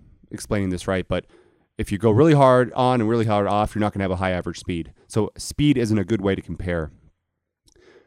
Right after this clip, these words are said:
The best way to do it, if you're concerned about that you're not making improvement,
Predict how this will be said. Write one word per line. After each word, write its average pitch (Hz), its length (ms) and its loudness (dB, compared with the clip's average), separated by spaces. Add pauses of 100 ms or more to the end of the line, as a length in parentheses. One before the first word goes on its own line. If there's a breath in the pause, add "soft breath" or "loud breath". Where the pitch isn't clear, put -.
The 107 80 -4
best 160 320 2
way 120 160 2
to 98 80 0
do 92 220 0
it, 95 100 0
if 98 220 -6
you're 95 220 -2
concerned 117 520 0
about 98 220 0
that 92 180 -8
you're 95 80 -4
not 95 220 -2
making 101 300 -4
improvement, 107 500 -4